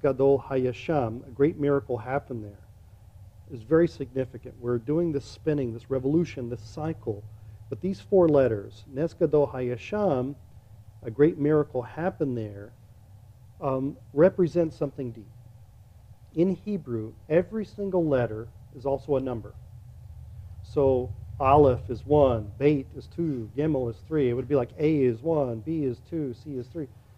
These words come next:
And so in Hebrew, numbers are also the letters. So when you have this concept, and this is actually in the book of Revelation, by the way. It says that he who has wisdom, let him calculate the number of the beast, six six six, right? Which equals Neron Kaiser, uh, Caesar Nero,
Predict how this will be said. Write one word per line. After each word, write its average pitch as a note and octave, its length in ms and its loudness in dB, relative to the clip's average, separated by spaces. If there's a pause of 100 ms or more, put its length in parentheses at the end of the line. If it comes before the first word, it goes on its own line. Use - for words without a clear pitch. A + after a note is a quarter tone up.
(220)
And C#3+ 120 -4
so D#3+ 180 4
in D3 100 2 (140)
Hebrew, C#3+ 580 2 (420)
numbers E3+ 600 2
are C3 160 -2
also D3 280 2
the B2+ 120 -4
letters. A2+ 260 -6 (760)
So - 140 -4
when D3 180 2
you A#3+ 120 0
have C#4 180 2
this G3 180 4
concept, D3+ 600 -2
and E3 100 0
this A#3+ 80 -6
is A#3 80 2
actually F3 260 2
in C#3+ 40 0
the C3 60 -4
book C3 180 -4
of C3+ 60 0
Revelation, A#2+ 580 -2
by G#2+ 160 -10
the G#2 80 -14
way. G#2 160 -14 (100)
It A2 140 -18
says A#2+ 160 -8
that C3 160 -4
he D#3+ 80 -4
who D#3 100 2
has B2 180 2
wisdom, A#2+ 440 0
let B2 100 0
him A#2+ 140 -6
calculate B2 420 -8
the - 80 -10
number A#2+ 200 -6
of A2+ 40 -6
the A2 80 -10
beast, C#3 240 -8
six A#2 160 -20
six A#2+ 160 -20
six, D3+ 240 -6
right? A#2 220 -10 (560)
Which C3 160 -6
equals C#3+ 480 2
Neron B2+ 360 -2
Kaiser, B2+ 600 -8 (280)
uh, A#2+ 100 -12 (240)
Caesar C3+ 260 -2
Nero, B2+ 580 -2